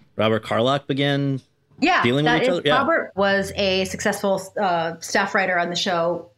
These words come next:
Speaker 2: for a while at that time. And then when Jimmy and I were assigned to host Weekend Update, Robert got assigned to run Weekend Update, which meant he sort of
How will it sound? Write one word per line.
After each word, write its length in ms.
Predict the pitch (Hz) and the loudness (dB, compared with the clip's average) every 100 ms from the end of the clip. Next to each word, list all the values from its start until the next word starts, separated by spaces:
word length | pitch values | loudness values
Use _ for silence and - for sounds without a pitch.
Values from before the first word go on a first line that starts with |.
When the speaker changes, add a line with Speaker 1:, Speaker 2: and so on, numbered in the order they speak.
| _ - | _ -4
Speaker 2:
for 120 | 196 | -2
a 80 | 185 | 2
while 220 | 190 190 | 0 0
at 100 | 175 | 0
that 180 | 185 - | -2 -2
time. 320 | 240 233 208 | 0 0 2
And 80 | 190 | 0
then 100 | 196 | 0
when 140 | 185 | 0
Jimmy 260 | 180 202 196 | 0 0 0
and 100 | 185 | 0
I 300 | 175 160 165 - - - - - - _ _ | 0 0 -4 -14 -14 -14 -14 -16 -18 _ _
were 140 | 208 196 | -2 0
assigned 600 | 190 190 170 175 170 - | 0 -2 0 0 -2 -4
to 100 | 214 | -4
host 340 | 170 185 - | -2 -2 -2
Weekend 220 | 196 190 247 | -2 0 0
Update, 500 | 311 - 190 180 - - | 0 0 0 -2 -6 -4
Robert 560 | 190 185 185 185 - _ _ _ _ _ - | 0 2 2 -2 -4 _ _ _ _ _ -2
got 340 | 185 170 - - | 2 2 -2 -6
assigned 500 | 185 185 175 170 - | -2 -2 -2 -4 -4
to 140 | 208 | -2
run 240 | 180 240 220 | 0 0 0
Weekend 300 | 160 143 127 | -2 -2 -4
Update, 280 | - 165 - | -2 -4 -4
which 160 | 170 | -4
meant 120 | 170 175 | -4 -4
he 60 | |
sort 220 | 170 180 170 | -4 -4 -4
of 140 | 160 | -6